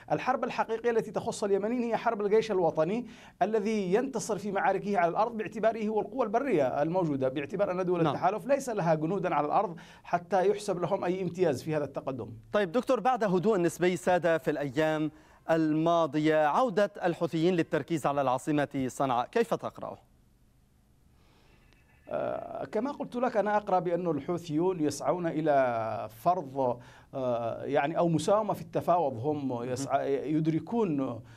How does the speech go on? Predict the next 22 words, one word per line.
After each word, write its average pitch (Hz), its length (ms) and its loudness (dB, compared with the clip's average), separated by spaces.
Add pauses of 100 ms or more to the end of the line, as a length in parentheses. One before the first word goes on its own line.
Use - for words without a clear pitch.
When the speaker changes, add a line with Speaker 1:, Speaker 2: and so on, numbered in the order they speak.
(220)
Speaker 1:
مدى 175 220 2
ضعف 175 320 2
السعودية 175 540 -2
التي 160 240 -2
بدأت 180 380 0
تحاورهم 170 600 0
سرا 160 380 -2
وعلنا 165 760 0
لكي، 170 580 0
آه، 131 340 0 (360)
تعطيهم 202 460 0
امتيازات 175 720 0
مالية 165 640 2
وعلاقات 139 1200 2
خاصة 175 400 0
حتى 220 280 0
يؤمنوا 220 360 0
حدودها، 180 420 2
لأنها 190 300 2
عجزت 185 500 2
بجيشها 170 520 0
ال-، 160 340 -2